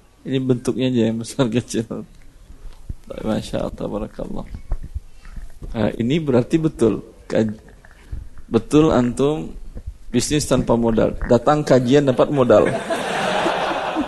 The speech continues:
Cukup. <laughs> Cukup untuk modalnya, akhi.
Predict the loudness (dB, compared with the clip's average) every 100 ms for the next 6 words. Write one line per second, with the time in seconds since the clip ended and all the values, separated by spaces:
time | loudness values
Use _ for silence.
0 | -6 -12 -12 -14 -14 -12 -2 0 0 0
1 | 0 2 4 4 2 -2 -4 -12 -14 -14
2 | -14 -14 -12 -8 -8 -10 -14 -16 -20 -20
3 | -2 2 4 4 6 6 8 10 10 8
4 | 8 6 4